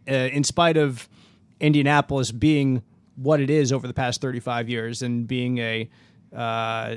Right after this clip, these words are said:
a, a, an ideal space for it. Um, with the N F L wanting control and wanting control over the show of the combine and the marketability of the combine,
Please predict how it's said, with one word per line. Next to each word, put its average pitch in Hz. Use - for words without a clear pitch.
a, 131
a, 135
an 147
ideal 156
space -
for 170
it. -
Um, 117
with 185
the 165
N 170
F 165
L 165
wanting 151
control 139
and 135
wanting 139
control 139
over 139
the 131
show 151
of 117
the 117
combine 113
and 131
the 127
marketability 147
of 110
the 120
combine, 113